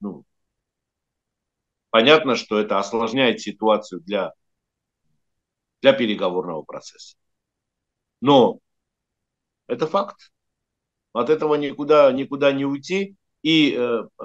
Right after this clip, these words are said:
понимаешь, это, я что еще говорю? Что это же было ожидаемое, ожидаемое. Это, это не было сюрпризом ни для кого. Я думаю, что это, по большому счету,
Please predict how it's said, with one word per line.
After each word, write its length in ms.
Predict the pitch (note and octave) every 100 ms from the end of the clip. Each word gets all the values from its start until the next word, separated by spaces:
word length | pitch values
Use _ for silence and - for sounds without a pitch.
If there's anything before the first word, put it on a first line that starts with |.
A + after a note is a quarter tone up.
| -
понимаешь, 420 | C#3 D#3 E3+ -
это, 520 | D#3+ D#3 D#3 D3 C3+ C3+
я 240 | C3+ C#3+
что 180 | - D#3+
еще 240 | D3+ - F2
говорю? 300 | F#2 F2+ E2
Что 200 | - C#3
это 260 | C#3+ D3
же 100 | C3
было 280 | C3 C#3+ C3
ожидаемое, 720 | B2 B2 D3 C3+ G#2 D#2 C2+ _ _
ожидаемое. 440 | - - F2+ C#2 _ _ _ _ _ _ -
Это, 340 | G#2+ G#2+ F#2+ _ _
это 160 | G#2+ A#2
не 140 | D3+
было 200 | D#3 C#3
сюрпризом 540 | - C3 - C3+ B2+ A#2
ни 80 |
для 200 | A2+ A2+
кого. 280 | A2 A2 E2+ - _
Я 160 | A#2+ B2+
думаю, 260 | E3 F#3 E3
что 140 | E3
это, 220 | D#3+ D#3
по 180 | D3+ C#3
большому 400 | C#3 C#3 D3 C#3
счету, 440 | B2+ D3 C#3 B2